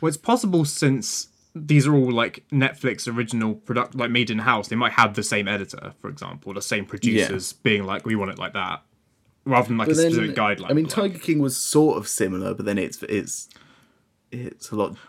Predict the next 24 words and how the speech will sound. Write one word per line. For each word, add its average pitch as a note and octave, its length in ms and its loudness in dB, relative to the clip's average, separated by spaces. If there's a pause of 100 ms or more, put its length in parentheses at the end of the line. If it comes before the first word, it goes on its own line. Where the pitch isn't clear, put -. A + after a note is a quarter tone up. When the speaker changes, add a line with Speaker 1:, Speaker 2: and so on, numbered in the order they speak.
(220)
Speaker 2:
it's - 320 -6
still C#3 280 4 (320)
definitely A#2+ 440 0
different. - 560 -4 (600)
Speaker 1:
Was A#3 120 6
Speaker 2:
All C4+ 60 6
of D4 120 10
Speaker 1:
Tiger - 100 2
Speaker 2:
these B3+ 120 8
Speaker 1:
King, A#3 380 6 (180)
I E3 80 2
know A#3 100 8
it C4+ 60 6
was A3+ 120 6
the F3 100 6
original, D3 320 2
of G#2+ 100 -6
course, G#2 280 -4
was E3+ 240 4
it A3 140 2
made E3 360 4 (360)
in-house F3 520 6
by A#2+ 180 2
Netflix, - 560 -4